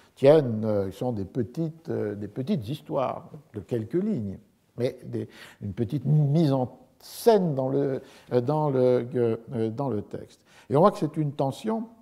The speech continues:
présente, ça, au, à la Renaissance, entre, euh, la formule brève, concise et universelle de l'aphorisme ou de la sentence et, euh,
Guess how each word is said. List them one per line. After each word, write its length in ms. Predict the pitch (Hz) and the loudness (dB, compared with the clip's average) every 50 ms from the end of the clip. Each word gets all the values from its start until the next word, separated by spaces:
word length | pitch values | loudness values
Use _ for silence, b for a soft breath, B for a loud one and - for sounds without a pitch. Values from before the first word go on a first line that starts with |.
| _ _ | _ _
présente, 440 | - 127 127 120 165 175 190 180 - | -4 -2 -2 0 0 -2 -2 -4 -8
ça, 280 | - - 135 143 160 | -4 -2 0 0 2
au, 320 | 151 123 107 104 104 - - - | 0 -2 -4 -4 -8 -8 -10 -12
à 60 | - 113 | -10 -10
la 80 | 107 | -8
Renaissance, 640 | 101 107 107 107 107 - - - 156 165 170 - - b b b b b b b | -6 -6 -6 -8 -8 -10 -8 -6 -6 -6 -6 -8 -12 b b b b b b b
entre, 800 | - 127 147 151 147 135 - - - - - 143 143 139 127 117 110 | 0 2 2 2 2 -2 -6 -12 -14 -2 4 6 8 8 8 6 4
euh, 220 | 120 117 113 107 101 104 B B B B B B - | 4 4 4 4 4 2 B B B B B B -2
la 260 | 117 123 123 123 113 | 2 4 4 4 4
formule 760 | - - - 147 127 131 135 139 143 147 143 135 120 110 104 - - | 0 -2 -2 0 0 0 0 -2 0 2 2 2 2 0 -4 -6 -8
brève, 420 | 117 117 131 165 160 151 120 - - | -8 -2 2 4 4 4 2 0 -4
concise 560 | 160 151 143 135 - - 175 170 147 123 123 | -6 -6 -6 -6 -8 -8 -6 -4 -2 0 0
et 20 | |
universelle 800 | 120 120 131 135 127 131 127 120 - - - 156 143 135 127 120 | 0 0 0 -2 -2 -2 -4 -4 -6 -10 -2 2 2 4 4 4
de 80 | 117 | 0
l'aphorisme 640 | 113 113 113 113 - - 123 120 131 131 120 - 113 | 0 0 0 -4 -2 -2 0 0 0 0 -2 -4 -6
ou 40 | 107 | -4
de 60 | 113 | -4
la 80 | 107 | -4
sentence 640 | 104 - 107 95 - - 147 147 160 175 175 - - B B B B B B - | -4 -6 -10 -12 -10 -8 -6 -4 -4 -4 -6 -8 -14 B B B B B B 0
et, 360 | 147 151 160 170 170 160 151 135 123 | 4 6 6 6 6 4 2 0 4
euh, 300 | 131 127 123 120 117 113 | 6 8 8 8 8 6